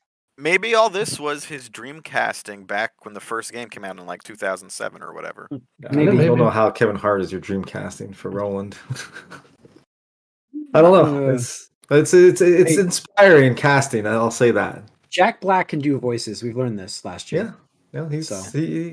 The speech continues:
Speaker 2: he was the one bright spot, in my opinion. I'm g-, gonna hold off, you know, final judgment, obviously. I'm gonna,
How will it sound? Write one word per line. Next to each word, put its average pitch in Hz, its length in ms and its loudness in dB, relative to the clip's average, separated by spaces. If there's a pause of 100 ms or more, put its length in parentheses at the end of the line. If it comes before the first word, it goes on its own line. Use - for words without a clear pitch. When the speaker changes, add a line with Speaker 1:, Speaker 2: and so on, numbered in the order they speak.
Speaker 2:
he 175 160 -6
was 175 140 -2
the 165 100 2
one 165 320 4
bright 147 240 4
spot, 117 340 2
in 110 60 0
my 117 160 0
opinion. 101 440 -4 (400)
I'm 175 220 2
g-, - 160 -4 (100)
gonna 165 140 4
hold 190 220 6
off, - 360 2
you 156 80 -2
know, 135 80 4
final 151 320 4
judgment, 160 360 4
obviously. 170 560 0
I'm 127 160 0
gonna, 135 400 4